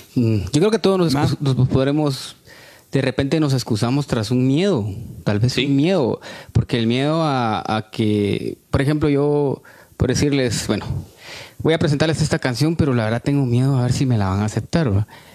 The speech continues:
Speaker 1: Y lo justifico con, con justificaciones, valga la redundancia, válidas para mí,
Speaker 3: Sí, sí,
Speaker 1: para
Speaker 3: sí.
Speaker 1: decir, "No lo hagamos".
Speaker 3: Ajá.
Speaker 1: ¿Me cachás el punto ahí? Entonces
Speaker 3: Ah,
Speaker 1: yo creo que eso
Speaker 2: sí, la,
Speaker 1: ta-,
Speaker 2: cabal, la cosa es no hacerlo,
Speaker 1: es,
Speaker 2: ¿va?
Speaker 1: la cosa es no
Speaker 2: Ajá.
Speaker 1: hacerlo por temor a, a lo que te van a decir o cómo van a reaccionar,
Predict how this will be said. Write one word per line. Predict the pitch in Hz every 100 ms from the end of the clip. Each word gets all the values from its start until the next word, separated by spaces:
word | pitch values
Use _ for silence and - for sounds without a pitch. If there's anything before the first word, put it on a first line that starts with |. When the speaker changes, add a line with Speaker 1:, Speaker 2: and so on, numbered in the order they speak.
| - -
Speaker 1:
Y |
lo | 131
justifico | 123 131 - 110 123 175 156
con, | 139 120 110 104 101 101 - _ _ _ _ -
con | 135 135
justificaciones, | 135 135 131 120 123 165
valga | 156 165
la | 156
redundancia, | 123 135 165
válidas | 127 160 254 247 175 - _
para | - 101
mí, | 117 233 - -
Speaker 3:
Sí, | - 104
sí, | 107
Speaker 1:
para | 131
Speaker 3:
sí. |
Speaker 1:
decir, | 127 170
"No | 160
lo | 165
hagamos". | 170 160 98 - _ _ _ _ _
Speaker 3:
Ajá. | - 104 120 123 - _ -
Speaker 1:
¿Me | 131
cachás | 120 185 180
el | 160
punto | 233 175
ahí? | 160 151
Entonces | 143 170
Speaker 3:
Ah, |
Speaker 1:
yo | 185
creo | 202 202
que | 202
eso | 202 196
Speaker 2:
sí, |
la, | 156
Speaker 1:
ta-, | 143
Speaker 2:
cabal, | 170 214 220
la |
cosa | 175 233
es |
no | 208
hacerlo, | 175 262 196
Speaker 1:
es, | 147 233
Speaker 2:
¿va? |
Speaker 1:
la | 233
cosa | 196 254
es | 262
no | 247
Speaker 2:
Ajá. | 220
Speaker 1:
hacerlo | 269 294 294
por | 208
temor | - 151 143 185
a, | 233 170 135
a | 127
lo | 113
que | 113
te | -
van | 104 110
a | 120
decir | 135 135 254 -
o | 127
cómo | 123 123 113
van | 117
a | 127
reaccionar, | 139 127 165 185 233